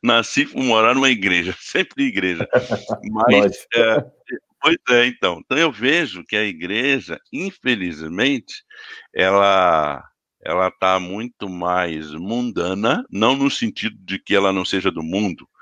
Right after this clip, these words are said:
Speaker 1: a igreja é do mundo, mas o sistema, o, o mundo como
Speaker 2: Engoliu.
Speaker 1: sistema, engoliu, engoliu,
Speaker 2: Engoliu a
Speaker 1: e
Speaker 2: igreja.
Speaker 1: às vezes a igreja reproduz mazelas que, é, a gente fica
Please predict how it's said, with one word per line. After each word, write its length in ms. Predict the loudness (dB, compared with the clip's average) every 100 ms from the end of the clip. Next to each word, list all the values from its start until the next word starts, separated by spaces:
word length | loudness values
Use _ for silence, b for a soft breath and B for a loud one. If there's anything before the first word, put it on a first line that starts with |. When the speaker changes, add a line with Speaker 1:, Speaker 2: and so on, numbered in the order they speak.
| b
Speaker 1:
a 60 | -10
igreja 340 | -6 -2 0 2
é 20 |
do 120 | 0
mundo, 340 | -2 -4 -4 -10 B B B _
mas 280 | 0 0 0
o 40 |
sistema, 800 | -2 0 -2 0 4 4 2 -6 _ _
o, 640 | -18 -16 -18 -12 -12 -10 -10
o 40 | 0
mundo 320 | 2 2 -2
como 240 | -2 4 6
Speaker 2:
Engoliu. 380 | 6 6 6 4
Speaker 1:
sistema, 220 | 2 0 -8 _ _ _ _ b -4
engoliu, 960 | -2 -2 0 2 2 2 2 0 -4 -8 -4
engoliu, 440 | -4 0 2 2
Speaker 2:
Engoliu 360 | 4 4 4 4
a 20 |
Speaker 1:
e 80 | 2
Speaker 2:
igreja. 80 |
Speaker 1:
às 0 | 0 -6 0
vezes 120 | 0 0 0
a 60 |
igreja 380 | 0 2 2 4
reproduz 1080 | 4 4 2 0 0 0 -2 -2 -4 -6 -10 B B -2
mazelas 1080 | 4 4 2 2 4 6 4 2 -4 -12 -16 _ _ B B -20 _
que, 640 | _ -10 -4 -2 0 0 -4 _ _ -2
é, 280 | 2 2 0
a 80 | -6
gente 260 | -4 -6 -6
fica 300 | -10 -4